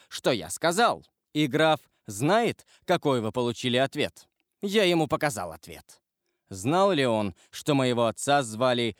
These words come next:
Фернан и что его фамилия Мондего?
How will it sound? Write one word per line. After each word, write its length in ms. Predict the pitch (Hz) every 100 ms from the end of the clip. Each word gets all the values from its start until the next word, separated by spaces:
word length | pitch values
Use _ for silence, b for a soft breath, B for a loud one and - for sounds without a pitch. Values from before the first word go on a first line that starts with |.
| _
Фернан 640 | - 156 190 143 95 87 82 b b
и 120 | 160
что 180 | - 151
его 300 | 135 120 -
фамилия 680 | - 113 113 139 147 147 135 _ -
Мондего? 760 | 127 151 160 196 120 85 71